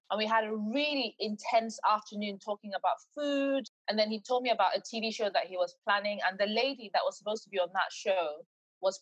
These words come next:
pregnant at the time and had complications or something like that. And then he says,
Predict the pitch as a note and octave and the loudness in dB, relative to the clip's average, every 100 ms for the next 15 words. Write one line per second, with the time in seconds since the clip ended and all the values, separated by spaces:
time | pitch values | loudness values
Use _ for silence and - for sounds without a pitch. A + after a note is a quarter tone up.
0 | - A3+ A#3 C4 D4+ D4+ C4 D#4 D#4 D4+ | 0 2 4 2 2 2 2 -2 2 2
1 | D#4 G3+ G3+ G#3+ G#3 - G3 G#3 G#3+ G3+ | 2 0 2 0 0 -8 -8 -8 -4 -4
2 | G#3 G3+ F#3 F#3+ G3 F#3+ E3+ F#3 E3 - | -4 -12 -6 -6 -4 -4 -4 -4 -4 -6
3 | _ _ _ _ F#3 G3 G3 G#3+ A3+ | _ _ _ _ 0 2 0 -2 -4